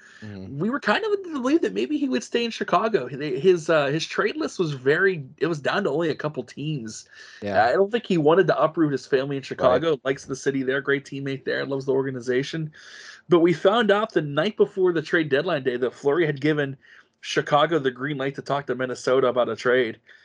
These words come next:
Speaker 2: and that basically saying, "If you agree to trade Minnesota, I'll sign off on it." And, um,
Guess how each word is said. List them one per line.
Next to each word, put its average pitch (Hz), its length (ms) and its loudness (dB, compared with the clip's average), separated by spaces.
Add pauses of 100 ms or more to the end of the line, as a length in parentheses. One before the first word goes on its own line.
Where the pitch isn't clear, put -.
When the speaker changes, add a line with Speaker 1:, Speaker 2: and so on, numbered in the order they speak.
(180)
Speaker 2:
and 127 120 -4
that 120 180 0
basically 147 340 0
saying, 147 240 0
"If 131 120 -4
you 131 220 2
agree 131 260 2
to 156 120 2
trade 143 240 2
Minnesota, 131 440 -4
I'll 127 140 -4
sign 120 260 -4
off 113 220 -4
on 113 180 -4
it." 127 200 -6 (640)
And, 123 340 2
um, 117 460 4